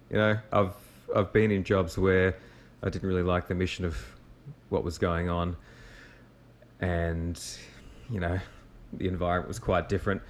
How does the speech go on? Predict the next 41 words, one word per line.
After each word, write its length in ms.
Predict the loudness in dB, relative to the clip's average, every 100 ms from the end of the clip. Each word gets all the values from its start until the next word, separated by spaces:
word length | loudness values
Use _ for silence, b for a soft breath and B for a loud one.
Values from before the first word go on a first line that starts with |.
| B B B B B B -2
Turning 300 | 4 6 6
up 160 | 4 2
and 120 | 2
having 240 | 2 2
fun 200 | 2 2
with 100 | 2
a 20 | 2
bunch 200 | 0 0
of 60 |
people 180 | -4 -4
for 80 | -6
ten 200 | 0 2
hours 640 | 4 4 2 -2 -8 -10 -14 -20 -20 -20 -20 -20 -20 -20 -20 -20 -20 -2
while 200 | 0 2
making 340 | 2 0 0
work 200 | 2 2
that 80 | 0
I 40 | 0
believe 320 | 2 2 2
in 280 | -2 -4 -6 -6
i-, 60 |
is 280 | -4 -4 -4
pretty 200 | -2 0
great. 260 | 0 -2 -6 -14 -16 -16 -16
So 420 | -2 2 2 0 -4 -12 B B B B B B B 2
I 100 | 4
also 280 | 4 2
feel 220 | 4 4 4
if 120 | 2
I 40 |
didn't 180 | 0 0
have 100 | 4
that 80 | 4
outlet, 340 | 4 4 2 0
it 60 |
would 160 | -2 -2
still 200 | 0 0
be 80 | 0
totally 280 | -4 -4
fine. 340 | -6 -6 -6 -10 -16 -20 -20 -20 -20 -20 -20 -20 -20 -20 -10 -2
But 320 | 0 -2